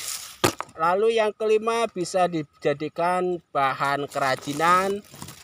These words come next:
Dan yang selanjutnya bisa digunakan untuk dekorasi. Lalu yang lain dan lain-lain. Nah, itulah, ya, salah satu manfaat daun alang-alang. Nah, kan, alang-alang ternyata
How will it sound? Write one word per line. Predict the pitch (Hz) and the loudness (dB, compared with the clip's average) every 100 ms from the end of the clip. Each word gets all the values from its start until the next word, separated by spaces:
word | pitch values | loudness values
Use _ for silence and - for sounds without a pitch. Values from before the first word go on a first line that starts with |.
| - | 0
Dan | 143 151 160 | 4 4 4
yang | 156 151 151 | 2 2 2
selanjutnya | - 151 139 139 147 165 165 160 | -2 2 2 2 -4 -2 0 0
bisa | 127 123 143 139 | -4 0 2 2
digunakan | 123 - 123 123 123 135 131 127 123 | -2 -6 -6 -6 -6 -6 -8 -8 -12
untuk | 117 131 - 123 | -12 -14 -14 -12
dekorasi. | 113 113 120 123 127 165 180 185 - _ _ 165 | -10 -6 -4 -4 -4 -4 -4 -4 -8 _ _ -2
Lalu | 165 185 202 196 | 0 4 4 4
yang | 175 165 | 4 4
lain | 147 143 139 131 | 2 2 0 0
dan | 143 135 135 | 0 0 0
lain-lain. | 131 127 123 117 113 107 104 | 0 0 -2 -4 -2 -4 -6
Nah, | 101 90 | -10 -10
itulah, | 127 - 143 160 | -12 -6 0 2
ya, | 175 180 | 4 2
salah | 196 160 160 | 0 0 -2
satu | - | -2
manfaat | 151 143 139 143 147 | -2 -2 -2 -6 -4
daun | 127 123 127 | 0 0 -2
alang-alang. | 87 117 117 107 113 104 90 - - _ _ - _ _ _ _ _ - | -4 -4 -4 -4 -4 -4 -6 -16 -20 _ _ -20 _ _ _ _ _ -6
Nah, | 170 160 | -4 4
kan, | 160 165 208 - - - _ _ _ _ _ _ _ _ _ - | 6 6 2 -4 -14 -20 _ _ _ _ _ _ _ _ _ -2
alang-alang | 190 196 202 247 202 202 226 302 _ _ _ - | 2 2 2 2 4 4 0 -4 _ _ _ -10
ternyata | 190 202 208 247 | -2 0 0 2